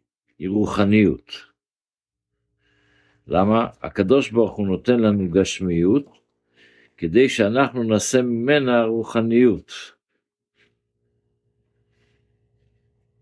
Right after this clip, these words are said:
אה, סתם כסיפור,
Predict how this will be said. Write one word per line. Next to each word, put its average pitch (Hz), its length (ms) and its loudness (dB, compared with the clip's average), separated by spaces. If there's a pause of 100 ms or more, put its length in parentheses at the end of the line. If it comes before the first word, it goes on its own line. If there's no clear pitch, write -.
(720)
אה, 69 600 -2
סתם - 480 -2
כסיפור, 87 920 0